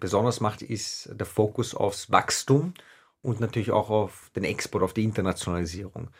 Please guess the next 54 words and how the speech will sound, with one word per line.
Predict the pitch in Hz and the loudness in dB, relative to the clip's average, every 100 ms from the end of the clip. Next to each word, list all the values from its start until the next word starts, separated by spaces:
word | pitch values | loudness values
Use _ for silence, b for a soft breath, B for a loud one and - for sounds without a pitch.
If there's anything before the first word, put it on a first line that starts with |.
| b b | b b
Wir | - 110 | -2 2
bei | 131 | 4
der | 117 | 4
Wirtschaftskammer | 113 113 123 - 110 120 123 110 - | 2 0 -4 -2 0 2 2 -2 0
generell, | 98 117 101 92 | 2 4 4 4
jetzt | 95 - | 2 -2
wenn | 98 | -6
man | 92 | -6
sich | - | -8
das | 98 | -2
Startup-Ökosystem | 90 90 92 - 95 - 82 | 2 2 0 -8 -12 -6 -2
anschaut, | 85 90 113 110 _ | -2 -2 -4 -6 _
definieren | - - 104 101 | -12 -4 -2 -2
Startups | - 90 101 - | 0 2 2 -2
quasi | - 101 98 | -6 -2 -2
im | 90 - | -2 -4
engeren | 107 123 92 90 | 2 4 4 0
Sinn. | 87 107 131 B B B - | 0 0 -2 B B B -10
Also | 98 | -8
es | |
gibt | - - | -6 -4
gewisse | 110 104 - | -4 -4 -4
Faktoren, | - - - 104 113 | -4 -4 -4 -2 0
die | 104 | 2
du | |
erfüllen | 101 - 101 | 0 0 -4
musst | 110 107 | -2 -2
als | - | -4
Unternehmen, | 113 101 98 120 113 113 | -4 -2 2 4 4 2
damit | 107 101 - | 0 0 -2
du | |
überhaupt | 101 98 95 | 0 2 2
als | 92 | -2
Startup | - 90 95 87 - _ _ _ _ _ _ | 0 0 2 -4 -8 _ _ _ _ _ _
giltst, | 107 139 - | 0 0 0
weil | 78 | -2
am | 82 | 0
Ende | 90 101 | 0 0
bist | 95 | 0
du | - | 2
auch | - | 2
ein | 117 | 2
Unternehmen. | 107 113 113 123 143 143 b b | 2 2 2 4 2 0 b b
Aber | - 104 | 0 2
was | 107 | 2
sind | 123 127 | 4 2
das | 113 | 0
für | 107 | -4
Faktoren? | - 95 - 92 92 - b b - | -6 -10 -4 -4 -4 -8 b b -6
Das | - | -2
eine | - 113 | 2 2
ist | 120 | 2
eine | 110 101 | 2 -2
zeitliche | - 95 110 123 131 131 127 | 2 2 2 -2 0 2 0